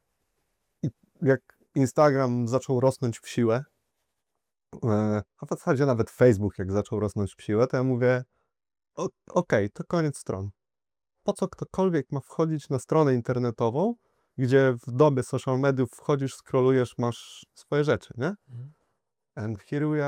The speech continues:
Speaker 1: are. Strony mają się doskonale, ba,
Speaker 2: Tak.
Speaker 1: pieniądze, które idą w strony internetowe, to są tak przepotworne kwoty
Speaker 2: Tak.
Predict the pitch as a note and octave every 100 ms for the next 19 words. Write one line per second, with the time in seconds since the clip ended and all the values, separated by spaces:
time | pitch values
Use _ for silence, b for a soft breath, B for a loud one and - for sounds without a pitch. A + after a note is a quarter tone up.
0 | B2 A2+ F#2+ - - A2 G#2 F#2+ G#2 G2
1 | E2+ D#2 B2 - C3 A#2 A2 G#2+ G2 A2
2 | F#2 - A#2 - _ _ - A#2 C#3 D#3
3 | A#2 A#2 - A#2 A2+ - D#3+ A#2 G#2 -
4 | - G#2+ D3 D3 C3+ B2 - A#2 G#2+ G#2
5 | C3 A#2+ A#2 - G2 - _ C4+ A#3+ _
6 | - D3 C3+ - D3 B2 A#2 - B2 A2
7 | E3 A#3 _ _ _ -